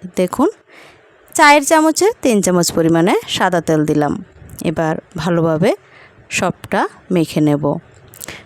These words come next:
বেশ অনেকক্ষণ মেখে লবণ, ময়দা আর তেলটা যখন ভালোভাবে মিশে যাবে, তখন এর মধ্যে দিয়ে দেব জল। দিয়ে দিচ্ছি জল, সবটা জল আমি একসাথে দেব না, প্রথমে একটু দিয়েছি,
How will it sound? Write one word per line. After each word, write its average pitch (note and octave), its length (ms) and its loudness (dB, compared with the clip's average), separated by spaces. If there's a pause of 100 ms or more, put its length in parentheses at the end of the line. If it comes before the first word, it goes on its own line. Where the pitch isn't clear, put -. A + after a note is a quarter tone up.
(140)
বেশ C#4+ 220 2
অনেকক্ষণ G#3+ 440 0 (580)
মেখে F3 320 0 (200)
লবণ, D#3+ 380 0 (100)
ময়দা D#3 320 0 (100)
আর E3+ 160 -2
তেলটা D#3+ 360 -2 (500)
যখন C4+ 240 2
ভালোভাবে F3 500 2
মিশে A3+ 380 2
যাবে, A3+ 200 2 (100)
তখন E3+ 380 -2 (320)
এর D#3 80 2
মধ্যে D#3 340 0
দিয়ে D#3+ 220 2
দেব D3+ 180 0 (500)
জল। D3+ 220 2 (760)
দিয়ে C4+ 300 2
দিচ্ছি C#4+ 380 0 (500)
জল, E3 220 2 (220)
সবটা C4+ 440 0
জল C4 220 4
আমি C#4 200 2 (100)
একসাথে C4+ 340 -2
দেব B3+ 200 2 (140)
না, E4 80 2 (560)
প্রথমে G3 400 -2
একটু - 160 -4
দিয়েছি, F#3+ 420 0